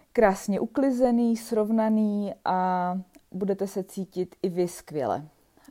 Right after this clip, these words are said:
Eh, je důležité, abyste měla chuť a náladu. Nesmí to být z donucení, že musíte, ale že opravdu chcete. Také je důležité, abyste si na to vyhradila čas, protože za půl hodiny, mi věřte,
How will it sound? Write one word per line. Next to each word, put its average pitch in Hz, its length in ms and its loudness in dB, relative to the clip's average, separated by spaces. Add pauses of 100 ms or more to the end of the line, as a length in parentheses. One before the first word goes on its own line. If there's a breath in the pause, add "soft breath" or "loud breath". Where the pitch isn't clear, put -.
Eh, - 40 -6 (640)
je 254 220 0
důležité, 226 800 0
abyste 202 640 -4
měla 190 640 -4 (120)
chuť - 480 -6
a 202 80 -6
náladu. 185 540 -2 (420 loud breath)
Nesmí 233 320 -2
to 226 120 2
být 214 160 -2
z 185 80 -4
donucení, 220 640 -2
že 220 120 0
musíte, 185 640 -4
ale 185 280 -2
že 185 140 -6
opravdu 170 500 -4
chcete. 170 500 -6 (640 loud breath)
Také 233 220 0
je 240 180 8
důležité, 220 580 2
abyste 196 360 -4
si 196 160 -10
na 185 120 -6
to 175 160 -10
vyhradila 170 580 -4
čas, 165 460 -8
protože 180 460 -8
za 185 140 -2
půl 208 240 -4
hodiny, 185 400 -4
mi 185 140 -4
věřte, 170 640 -6